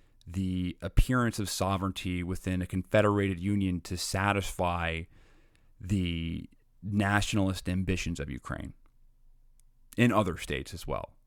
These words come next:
So the whole reason why, you know, there was a Ukraine and there were, there were, uh,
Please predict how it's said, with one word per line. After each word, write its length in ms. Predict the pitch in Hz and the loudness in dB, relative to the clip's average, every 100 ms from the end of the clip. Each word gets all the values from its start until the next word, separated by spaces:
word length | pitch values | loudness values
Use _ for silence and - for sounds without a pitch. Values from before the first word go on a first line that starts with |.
| - | -4
So 320 | - 92 82 | 0 0 0
the 80 | 120 | 2
whole 160 | 151 | 4
reason 300 | 131 127 104 | 4 2 2
why, 360 | 101 98 92 92 | -2 -2 -2 -4
you 120 | - 90 | -6 -6
know, 80 | 90 | -4
there 140 | 95 | -4
was 140 | 95 | -4
a 40 | 92 | -4
Ukraine 680 | 90 - - 92 87 85 | -8 -6 -6 -4 -4 -6
and 320 | 82 80 80 - | -6 -8 -10 -10
there 180 | - 82 | -8 -6
were, 340 | 82 78 82 - - | -4 -6 -8 -12 -12
there 120 | - 80 | -10 -8
were, 240 | 71 69 | -6 -6
uh, 280 | 67 64 | -4 -6